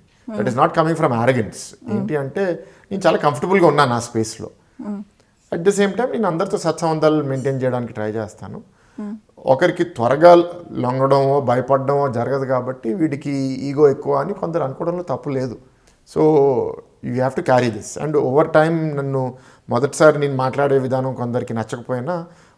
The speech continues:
Speaker 1: రెండో, మూడో, నాలుగోసారి కలిసేసరికి, "సరే, వీడిలో దురుద్దేశం ఏమీ లేదు, మంచి ఉద్దేశమే, కానీ కొంచెం స్పీడ్ ఎక్కువ,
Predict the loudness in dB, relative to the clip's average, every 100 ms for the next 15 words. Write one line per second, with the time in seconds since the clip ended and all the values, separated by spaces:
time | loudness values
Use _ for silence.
0 | -6 -4 0 2 2 2 0 0 0 -2
1 | -2 -2 -4 -4 -8 -8 -10 -8 -8 -6
2 | -6 -6 -6 -6 -4 -6 4 4 4 -2
3 | -2 -4 -4 -6 -8 -10 -14 _ _ _
4 | _ -6 -4 0 4 4 4 0 0 -2
5 | -2 -6 -10 -18 -6 -2 0 2 6 6
6 | 6 2 2